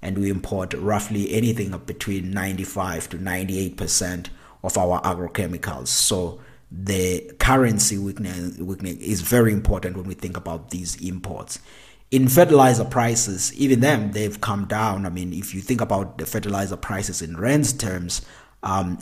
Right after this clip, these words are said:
today, it, they are down by anything between twenty to fifteen percent, which is a huge saving compared to last year. And of course, if you were to put these in dollar terms,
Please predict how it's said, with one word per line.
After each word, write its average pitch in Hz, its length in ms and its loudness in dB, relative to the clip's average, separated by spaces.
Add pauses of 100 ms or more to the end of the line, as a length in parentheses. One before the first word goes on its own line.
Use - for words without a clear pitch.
(140)
today, 95 580 -2 (360)
it, 110 520 -2
they 117 120 6
are 98 80 2
down 98 400 0
by 95 200 -4
anything 104 500 -2
between 95 360 -4
twenty 98 560 -4
to 90 320 -8
fifteen 98 460 -4
percent, 95 520 -2 (260)
which 101 140 -4
is 95 80 -4
a 101 60 0
huge 139 340 2
saving 95 520 0
compared 90 440 -2
to - 140 -6
last 92 320 -2
year. 82 180 -4 (220)
And 95 80 -2
of 92 120 -4
course, 101 260 2
if 98 120 -6
you 101 140 -2
were 90 80 -2
to 95 120 -10
put 120 260 -2
these 98 240 -4
in 92 220 -6
dollar 95 300 -2
terms, 87 500 -4